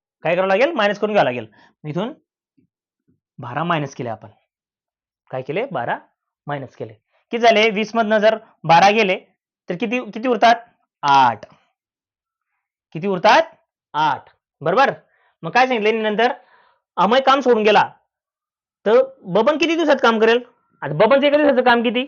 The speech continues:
एक. एक. म्हणजे उत्तर किती आलं? आठ. आलं आपलं, आलं? आलं? आठ. मित्रांनो, हे आपलं तिसरं गणित. याच प्रकारचं गणित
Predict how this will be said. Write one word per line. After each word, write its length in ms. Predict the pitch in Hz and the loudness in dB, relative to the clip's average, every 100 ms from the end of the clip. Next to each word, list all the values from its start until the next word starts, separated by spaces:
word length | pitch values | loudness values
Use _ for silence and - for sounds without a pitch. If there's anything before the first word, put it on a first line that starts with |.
| _ _ _ _ _ - | _ _ _ _ _ -4
एक. 260 | 330 311 - - _ _ _ _ _ _ _ _ _ _ _ _ _ _ _ _ _ _ _ 247 | 2 2 0 -16 _ _ _ _ _ _ _ _ _ _ _ _ _ _ _ _ _ _ _ 0
एक. 300 | 294 269 - _ _ _ _ - | 0 0 -6 _ _ _ _ -12
म्हणजे 140 | 139 | -6
उत्तर 220 | 160 220 | -2 -2
किती 180 | 208 214 | -2 2
आलं? 260 | 214 214 320 - _ _ _ - | 4 4 2 -2 _ _ _ -6
आठ. 400 | 143 160 135 - - _ _ _ _ _ 135 | 0 0 0 -6 -20 _ _ _ _ _ -2
आलं 140 | 165 | 0
आपलं, 180 | 185 233 | 2 4
आलं? 200 | 269 254 - _ _ _ _ _ _ _ 143 | 2 0 -4 _ _ _ _ _ _ _ -6
आलं? 260 | 208 277 - _ _ _ _ _ _ _ _ _ - | -4 -4 -8 _ _ _ _ _ _ _ _ _ -4
आठ. 160 | 160 - _ _ _ _ _ _ _ _ | -2 -2 _ _ _ _ _ _ _ _
मित्रांनो, 320 | 151 175 208 220 | _ -20 -20 -20
हे 60 | |
आपलं 220 | 202 196 | -20 -20
तिसरं 240 | 202 196 151 | -20 -20 -20
गणित. 160 | 131 _ _ _ _ _ _ _ _ _ 165 | -20 _ _ _ _ _ _ _ _ _ -20
याच 180 | 208 _ | -20 _
प्रकारचं 360 | 185 180 180 | -20 -20 -20
गणित 160 | 180 | -20